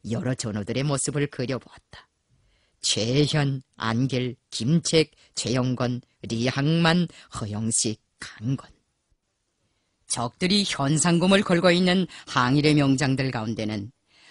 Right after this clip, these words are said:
황포군관학교 교원까지 한 최영건을 내놓고는 정규적인 군사 교육을 받은 사람이 하나도 없었다. 군사 교육은커녕 몇 년 전까지만 하여도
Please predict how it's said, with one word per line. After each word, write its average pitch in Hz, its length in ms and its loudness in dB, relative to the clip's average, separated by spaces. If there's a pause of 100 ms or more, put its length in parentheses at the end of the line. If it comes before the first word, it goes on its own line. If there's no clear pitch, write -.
(180)
황포군관학교 165 1000 0
교원까지 151 600 0
한 165 260 2
최영건을 127 600 0
내놓고는 117 720 -4 (400)
정규적인 143 640 0
군사 160 260 0
교육을 170 380 2
받은 165 300 -2
사람이 165 340 0
하나도 104 520 -8
없었다. - 460 -14 (640)
군사 110 400 -4
교육은커녕 117 800 -6 (340)
몇 123 220 -2
년 156 160 4
전까지만 147 540 2
하여도 139 420 -2